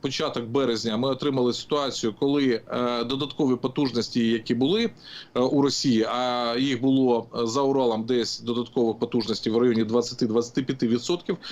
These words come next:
ну, тобто, грубо га-, кажучи, замість того, щоб працювати на сто відсотків, заводи там працювали на сімдесят п'ять відсотків. То по, е, європейській частині Росії, то вони, е, працювали, е,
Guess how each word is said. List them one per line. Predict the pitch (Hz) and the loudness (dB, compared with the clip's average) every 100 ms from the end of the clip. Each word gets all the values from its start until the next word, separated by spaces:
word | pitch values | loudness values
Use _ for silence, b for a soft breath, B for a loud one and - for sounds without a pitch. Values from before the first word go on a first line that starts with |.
| - | -6
ну, | 196 | -2
тобто, | 156 | 0
грубо | 151 147 | 0 0
га-, | 127 135 | 0 -4
кажучи, | 151 185 147 - 117 B B - | -4 -4 -4 -2 -4 B B -6
замість | 147 135 - | -4 -2 -2
того, | 143 | -2
щоб | - 127 | -2 -4
працювати | 131 143 143 - | -4 -2 -2 -2
на | 139 | -6
сто | 131 196 | -4 -4
відсотків, | 175 147 - 117 110 | -2 -4 -2 -4 -2
заводи | 117 143 127 | -2 0 -2
там | 107 113 | -2 -4
працювали | 107 - 120 110 | -4 -4 0 0
на | 104 | 0
сімдесят | 101 113 117 - | -2 -2 -4 -2
п'ять | 95 98 | -4 -4
відсотків. | 92 90 - - B B B B | -6 -6 -8 -12 B B B B
То | 160 170 | 0 0
по, | 165 185 190 180 165 143 | 0 2 4 4 2 0
е, | 143 147 147 | -2 -2 -2
європейській | 165 175 185 254 - | -2 -2 -4 -4 -4
частині | - 139 151 139 | -6 -6 -4 -4
Росії, | 131 - 117 107 | -2 0 0 0
то | 151 | 0
вони, | 165 214 240 | 0 0 0
е, | 214 156 127 127 | 0 -2 -4 -4
працювали, | 143 170 190 190 | -4 0 2 2
е, | 175 | 2